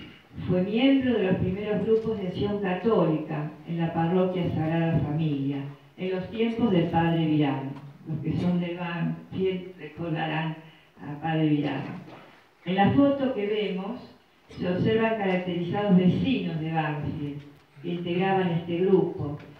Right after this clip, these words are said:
quienes ocuparon como profesionales roles importantes en el partido de Lomas de Zamora. Por ejemplo, el profesor Luis Bucci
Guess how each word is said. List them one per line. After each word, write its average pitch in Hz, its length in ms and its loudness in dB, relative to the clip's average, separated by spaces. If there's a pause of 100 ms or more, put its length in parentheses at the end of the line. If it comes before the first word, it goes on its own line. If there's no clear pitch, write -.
(120)
quienes 180 280 0
ocuparon 208 580 4
como 185 320 2
profesionales 196 960 -2 (400)
roles 226 420 4
importantes 180 920 0 (100)
en 165 80 -6
el 160 140 -6
partido 180 540 -2
de 170 100 2
Lomas 165 300 0
de 156 160 -6
Zamora. 147 540 -6 (500)
Por 165 140 -6
ejemplo, 185 440 -2
el 170 60 -2
profesor 165 600 -4
Luis 160 200 -8
Bucci 165 600 -4